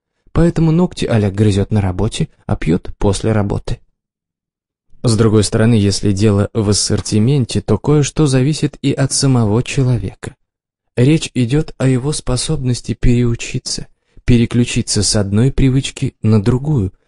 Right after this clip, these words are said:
если выяснится, что сознание переключается на разрушение. То есть, если встанет вопрос об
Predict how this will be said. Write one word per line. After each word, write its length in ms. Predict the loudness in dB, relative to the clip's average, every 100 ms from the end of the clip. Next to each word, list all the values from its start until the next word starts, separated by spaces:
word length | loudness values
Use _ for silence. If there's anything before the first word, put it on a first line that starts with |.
| _
если 280 | -4 0 0
выяснится, 560 | 2 2 0 -2 -2
что 180 | -4 -4
сознание 640 | -4 -2 -2 0 0 -2 -2
переключается 960 | -2 -2 -2 -2 -2 -2 -2 -2 -4 -6 _
на 180 | 0 0
разрушение. 680 | 0 -2 -4 -6 -10 -12 -18 _ _ _ _ _ _ _ _ _ _ _ _ _
То 100 | 0
есть, 180 | 0 0
если 380 | 0 0 0 -2
встанет 400 | 0 0 0 0
вопрос 440 | 0 0 0 -2
об 220 | -4 -4